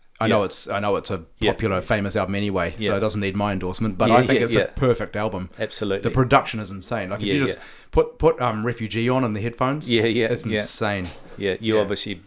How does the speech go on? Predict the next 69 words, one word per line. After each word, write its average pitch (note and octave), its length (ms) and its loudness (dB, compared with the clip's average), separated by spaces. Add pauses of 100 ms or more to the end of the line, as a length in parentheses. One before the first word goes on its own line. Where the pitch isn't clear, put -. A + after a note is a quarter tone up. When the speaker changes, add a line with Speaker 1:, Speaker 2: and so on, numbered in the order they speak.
(120)
Speaker 2:
would G#2 140 -4
have F#2 80 -6
seen F#2 220 -6
that F#2 180 -10
classic - 340 -4
albums, G2 560 -4 (260)
um, F#2 720 -8
deep G2+ 220 -4
dive F#2 380 0
into F#2+ 220 -10
that G2 220 -2
with G2+ 120 -8
all G2 140 -6
the F#2+ 180 -14
interviews C#3 400 -4
Speaker 1:
Yeah. G2+ 140 -6
Speaker 2:
with F2 100 -14
Tom. F#2+ 520 -6
Speaker 1:
I A#2+ 60 -2
think D#3+ 200 -2
I D3+ 40 2
did B2 200 2
ages B2 320 0
ago, G2+ 200 0
but C3 140 4
I C3+ 40 6
Speaker 2:
Yeah, - 40 6
Speaker 1:
saw C#3+ 220 6
Speaker 2:
yeah. C3+ 120 6
Speaker 1:
the, A#2 160 4
um, G#2+ 160 0
did B2 140 -2
you C3 60 -4
see B2+ 120 -8
the B2 140 2
five-hour A2 640 2
documentary, A2 720 -6
Running, A2+ 160 4
Speaker 2:
Yes. G#2+ 180 0
Speaker 1:
Running A2+ 200 2
Down A2 160 0
a G#2+ 40 -4
Dream? A2+ 260 0
Speaker 2:
Yeah, B2 240 4
yeah, A2 220 2
yeah. G2 240 -2
Speaker 1:
Which G2+ 140 -6
I G2 60 -2
loved. F#2+ 380 -4
Speaker 2:
Fantastic. F#2+ 760 -8 (100)
Speaker 1:
Yeah. F#2 280 -4
Speaker 2:
Yeah. F#2 140 -10 (240)
Speaker 1:
So - 140 2
you B2+ 140 2
got D3+ 160 8
into D3 140 0
playing. C3+ 280 4
So C3 100 2
what C#3+ 120 4
was C#3 120 0
the B2 80 4
original, A#2 640 0
um, G2+ 300 -2
th-, - 160 -10
so B2+ 100 0
you, B2 260 -2
were A#2+ 100 -2
you, A#2 360 0
uh, A#2 100 2